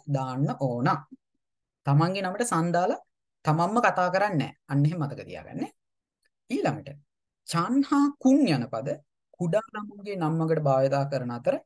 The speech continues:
ඇල්ම බැඳීම එමගින් ප්‍රකාශ වේ කියලා එතන සඳහන් වෙනවා. ඒ කියන්නේ චන් කියන එක. චන් කියන නම අපිට භාවිතා කරන්න පුළුවන් ගැහැණු ළමයින්ට, අ, පොඩි ගැහැණු ළමයින්ට, ඒ වගේම ලොකු ගැහැණු ළමයින්ටත් ඒක භාවිතා කරනවා.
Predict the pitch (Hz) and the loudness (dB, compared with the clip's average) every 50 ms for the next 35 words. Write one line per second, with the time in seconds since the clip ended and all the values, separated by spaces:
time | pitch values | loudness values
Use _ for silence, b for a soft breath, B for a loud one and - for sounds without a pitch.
0 | _ _ _ _ _ _ _ 131 135 156 185 202 214 226 - 180 156 151 156 180 | _ _ _ _ _ _ _ 0 0 0 0 0 -2 0 2 2 2 2 0 -2
1 | 185 202 220 226 196 170 165 160 156 175 175 151 156 151 147 143 147 143 147 147 | -4 -4 -6 -4 -2 0 0 0 -2 -4 -4 -6 -4 0 2 2 2 2 2 2
2 | 143 139 139 143 143 143 139 139 143 226 - - _ _ _ _ _ _ _ - | 2 2 2 2 0 0 -2 -2 -4 -4 -6 -8 _ _ _ _ _ _ _ -10
3 | 143 143 151 160 147 147 135 131 139 139 143 147 139 117 120 - - _ _ _ | -6 -6 -4 -4 -4 -4 -2 -2 0 0 2 2 2 0 0 -6 -14 _ _ _
4 | _ _ _ _ _ 120 117 123 135 175 175 143 - 165 160 180 175 147 - 160 | _ _ _ _ _ -12 -10 -8 -8 -8 -8 -4 -4 -2 -2 -2 -4 -4 -2 -2
5 | 139 117 - - - - - _ _ _ _ - 139 139 156 151 143 160 156 151 | -2 -2 -4 -8 -16 -18 -18 _ _ _ _ -4 -2 -2 -2 -2 -2 -2 0 0
6 | 143 143 139 139 160 190 175 147 143 139 143 135 131 135 135 - 139 139 143 135 | 2 2 2 2 0 0 0 0 0 0 0 0 -2 -4 -4 -4 -4 -4 -4 -4
7 | 139 135 139 - 143 139 151 214 - - _ _ _ _ _ _ _ _ - 143 | -4 -4 -4 -4 0 0 0 0 -2 -6 _ _ _ _ _ _ _ _ -4 0
8 | 147 147 151 170 175 180 165 143 131 123 120 123 127 135 139 143 254 370 - _ | 2 2 2 2 2 2 0 0 0 -2 -4 -4 -4 -6 -2 -2 -2 -2 -2 _
9 | _ _ _ _ _ _ _ - 113 113 - - 147 147 170 202 175 175 165 170 | _ _ _ _ _ _ _ -12 -12 -12 0 4 4 4 4 4 2 2 2 2
10 | 156 147 139 127 123 120 120 120 131 143 226 254 - 139 139 139 143 143 143 123 | 0 0 -2 -2 -4 -8 -8 -8 -6 -6 -6 -4 -2 -2 0 2 2 2 2 0
11 | 123 143 139 - - _ _ _ _ _ _ _ _ _ _ _ _ _ _ _ | -2 -4 -4 -6 -10 _ _ _ _ _ _ _ _ _ _ _ _ _ _ _
12 | _ _ 139 135 139 143 185 185 160 151 151 156 151 147 143 139 143 139 135 139 | _ _ -2 -2 -2 -2 -2 0 2 2 2 2 2 2 2 2 2 2 0 -2
13 | 147 147 147 - 143 135 139 139 127 123 123 131 139 139 131 127 123 127 123 120 | -4 -4 -4 -6 -6 -4 -4 -2 -2 -4 -4 -6 -4 -4 -6 -6 -6 -8 -8 -8
14 | 123 123 147 | -6 -6 -6